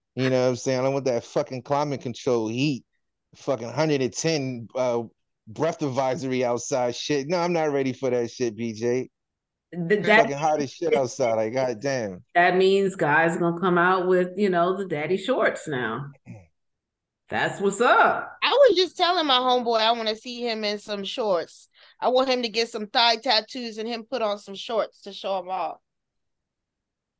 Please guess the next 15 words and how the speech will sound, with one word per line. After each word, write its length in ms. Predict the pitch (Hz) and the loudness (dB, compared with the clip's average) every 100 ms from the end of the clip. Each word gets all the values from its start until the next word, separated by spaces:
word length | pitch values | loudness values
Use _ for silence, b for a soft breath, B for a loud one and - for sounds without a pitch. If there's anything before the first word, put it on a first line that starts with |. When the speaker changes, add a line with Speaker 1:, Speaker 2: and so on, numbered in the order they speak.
| _ - | _ -8
Speaker 3:
He 180 | 254 302 | -2 -2
said 240 | 226 175 | 0 -2
no. 320 | 175 165 127 _ _ - _ _ | -2 -4 -6 _ _ -20 _ _
Speaker 1:
I 60 | 92 | -8
don't 220 | 107 92 | -6 -6
know 100 | 87 | -6
about 220 | 85 85 82 | -4 -4 -4
all 100 | 82 | -2
that, 340 | 92 107 64 55 | 2 2 2 -4
but 300 | 82 69 64 247 | -6 -4 -2 0
Speaker 2:
I'm 120 | 262 | 2
not 80 | 269 | 2
wearing 140 | 269 | 4
no 140 | 262 262 | 4 2
shorts. 580 | 302 311 320 - - | 0 -2 -2 -6 -18